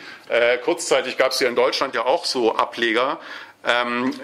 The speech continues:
und dem einen oder anderen ist vielleicht Dieter Kunzelmann, den späteren Mitbegründer der Kommune eins, noch ein Begriff. Äh, ein Paradebeispiel für einen linken Antisemiten. Also das ist der Mann, der verantwortlich war für den Anschlag auf das jüdische Gemeindezentrum am neunten November, also am Jahrestag der Reichspogromnacht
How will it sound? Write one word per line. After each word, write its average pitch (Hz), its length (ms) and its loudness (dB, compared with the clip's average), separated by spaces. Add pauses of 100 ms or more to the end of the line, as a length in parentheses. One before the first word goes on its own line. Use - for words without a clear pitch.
(200)
und 131 420 0
dem 135 180 0
einen 139 200 2
oder 131 120 2
anderen 139 220 -2
ist 135 80 -8
vielleicht 127 180 -2
Dieter 131 160 0
Kunzelmann, 127 540 0
den 117 100 -2
späteren 131 400 -2
Mitbegründer 123 460 -2
der 113 80 0
Kommune 120 320 -4
eins, 113 280 -2
noch 127 120 0
ein 110 180 -4
Begriff. 110 500 -2 (400)
Äh, - 120 -2
ein 113 360 0
Paradebeispiel 127 760 -2
für 120 160 -4
einen 110 140 -2
linken 113 200 -4
Antisemiten. 135 720 -4
Also 113 160 0
das 104 140 -6
ist 117 160 -4
der 117 80 2
Mann, 113 240 0
der - 100 2
verantwortlich 117 800 -2
war 101 480 0
für 107 460 0
den 104 360 -6
Anschlag 113 460 0
auf 101 60 -2
das - 140 -6
jüdische 107 280 -6
Gemeindezentrum 104 800 -4
am 107 160 -6
neunten 110 500 -2
November, 104 580 0
also 101 180 -2
am 95 80 -6
Jahrestag 101 400 -2
der 101 100 -4
Reichspogromnacht 101 840 -4